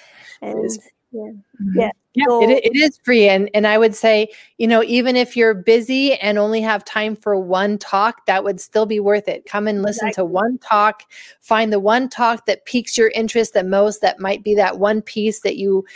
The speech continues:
Speaker 1: need to bring in for your own life, for your own health at the moment.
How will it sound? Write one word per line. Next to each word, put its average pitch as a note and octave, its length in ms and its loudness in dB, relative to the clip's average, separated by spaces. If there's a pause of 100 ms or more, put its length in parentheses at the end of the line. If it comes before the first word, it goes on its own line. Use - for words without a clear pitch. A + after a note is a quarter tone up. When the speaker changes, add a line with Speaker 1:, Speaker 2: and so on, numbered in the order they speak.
(220)
Speaker 1:
need G#3+ 220 2
to G#3+ 80 2
bring G#3 340 0
in A3 160 2
for G#3 140 -4
your G3+ 320 4
own G#3 240 0
life, G3 320 -2
for F#3 80 -6
your F3 320 0
own G#3+ 160 -2
health G#3 320 -4
at G3 100 -4
the G3 60 -2
moment. G3 400 0